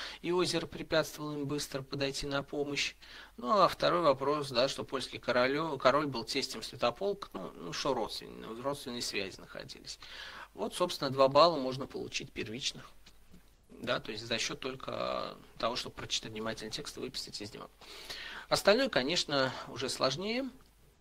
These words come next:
Надо пони-, знать материал,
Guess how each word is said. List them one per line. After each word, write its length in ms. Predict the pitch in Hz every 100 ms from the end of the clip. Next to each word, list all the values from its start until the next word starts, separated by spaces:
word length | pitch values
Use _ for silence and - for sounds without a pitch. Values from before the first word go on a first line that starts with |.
| _ _ _ _ _ _ _ - -
Надо 300 | 135 139 127
пони-, 320 | 135 135 139
знать 320 | 135 117 -
материал, 680 | 117 - 139 156 185 214